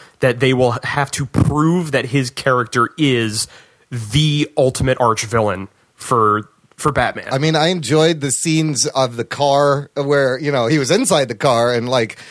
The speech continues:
Speaker 2: that little bit got me excited. I was like, "I'd love to see a fucking Batman Harley Joker movie. Like, these three right here,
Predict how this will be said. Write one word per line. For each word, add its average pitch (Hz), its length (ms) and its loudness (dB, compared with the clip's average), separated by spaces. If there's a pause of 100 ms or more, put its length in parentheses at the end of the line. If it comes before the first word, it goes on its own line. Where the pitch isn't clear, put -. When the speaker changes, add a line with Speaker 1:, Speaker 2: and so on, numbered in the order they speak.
(200)
Speaker 2:
that 165 200 0
little 233 180 2
bit 196 280 0
got 175 180 0
me 185 80 0
excited. 185 420 2
I 160 80 2
was 165 140 2
like, 156 100 -2
"I'd 170 160 0
love 170 200 2
to 185 80 -8
see 170 420 -2 (180)
a - 40 -16
fucking 160 280 -4
Batman 147 360 0
Harley 147 420 2
Joker 165 340 2
movie. 131 440 0 (180)
Like, 110 140 -4
these 170 200 -4
three 165 220 0
right 127 200 0
here, 135 440 0